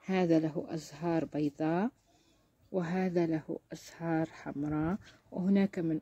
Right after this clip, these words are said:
أزهاره صفراء وأزهار وردية. هذا أفربيون شوكة المسيح، وهو نوع من أنواع الإيفوربيا، يسمى أيضا بالإيفوربيا ميري. هذا النوع الجميل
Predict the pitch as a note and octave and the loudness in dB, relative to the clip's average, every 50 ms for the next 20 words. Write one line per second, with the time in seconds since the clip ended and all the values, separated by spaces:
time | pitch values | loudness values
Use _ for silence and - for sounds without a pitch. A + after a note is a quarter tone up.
0 | - - E3 D3+ - D#3+ D#3+ E3+ E3 E3 D#3+ D3+ C3+ D3+ C#3+ - - - D3+ - | -4 -8 -8 -6 -4 -2 0 0 2 2 2 2 0 -2 -4 -4 -6 -10 -10 -10
1 | - - - E3 E3 E3 E3 F3 F#3 F#3 F3 D#3 D3 D3 D3 D3 - - D3+ C#3+ | -10 -8 -4 -2 0 0 0 0 0 0 0 0 0 0 -2 -4 -4 -4 -6 -6
2 | B2+ C#3 D#3+ D3+ D3+ D3 D3 C#3+ C#3 C3+ - - D#3 D#3 E3 E3+ F#3 G#3+ A#3 - | -4 -4 -4 -2 0 2 2 0 0 -2 -4 -4 -2 2 2 2 2 2 -2 -4
3 | _ _ - - - _ _ _ _ _ - - F#3+ F#3+ F3+ E3 E3 E3 E3+ F3 | _ _ -20 -20 -20 _ _ _ _ _ -8 -4 -2 -2 0 0 0 0 0 -2
4 | - _ _ - C3 - - D#3+ D#3+ D#3 - - D#3+ D#3 D#3+ E3 F3 F3 E3 D#3+ | -4 _ _ -14 -12 -8 -4 -4 -4 -4 -4 0 4 6 6 6 6 4 2 -2
5 | - - - E3+ D#3+ - - - - - - E3+ E3+ E3 D#3+ - - - E3+ E3 | -4 -4 -4 -4 -4 -4 -8 -16 -12 -8 -4 -2 -2 -2 -2 -4 -4 -2 0 2
6 | E3+ F#3 G#3 - - _ _ _ _ - - _ _ _ _ _ _ - C#4 C4 | 2 2 2 -2 -8 _ _ _ _ -20 -20 _ _ _ _ _ _ 2 4 6
7 | A#3+ G#3+ G3 F3+ E3+ E3 E3 E3+ D#3+ E3 E3+ D#3 D3+ D#3 D#3 D#3 - - D#3+ D#3+ | 6 6 8 8 8 6 6 6 6 4 4 4 2 2 2 0 0 0 0 0
8 | D3+ D#3 D#3+ D3+ D3+ D3 - - - _ - D#3+ D#3+ - - D#3 C#3 C3+ C#3 - | 2 2 2 0 -2 -6 -10 -14 -16 _ -2 -2 -2 -2 0 -2 -2 -2 -2 -4
9 | C3+ C3 C#3 C#3 C#3 - - - _ _ _ _ _ _ _ _ _ _ _ _ | -4 -2 -2 -2 -4 -6 -10 -18 _ _ _ _ _ _ _ _ _ _ _ _
10 | _ _ - - _ - - - D#3+ - - G3 F#3 E3 D#3 - - C#3+ D#3 D3 | _ _ -20 -20 _ -20 -16 -14 -14 -8 -4 -2 0 0 0 -2 -2 -2 -2 0
11 | D3+ D#3+ D#3+ D3 D3 C#3+ - - - - - - E3 D#3 D3 D3 D#3 D3+ D3 D3 | 0 0 -2 -2 -2 -4 -6 -8 -16 -12 -6 -2 -2 -2 -2 -2 -2 -2 -2 0
12 | D3 D3 C#3+ C#3+ C#3 C3+ C#3 - - _ _ _ _ _ _ _ _ _ _ _ | 0 0 0 -2 -2 -4 -6 -8 -12 _ _ _ _ _ _ _ _ _ _ _
13 | _ _ _ - - - G#3+ G#3 E3+ E3+ D#3 D#3+ E3 E3 D#3 C#3 C3+ C#3 C#3 C#3+ | _ _ _ -8 -2 0 0 2 4 4 4 4 4 4 2 2 0 -2 -2 0
14 | C#3+ D3 D#3 E3 F#3 G#3 A#3+ | 0 2 4 4 6 6 4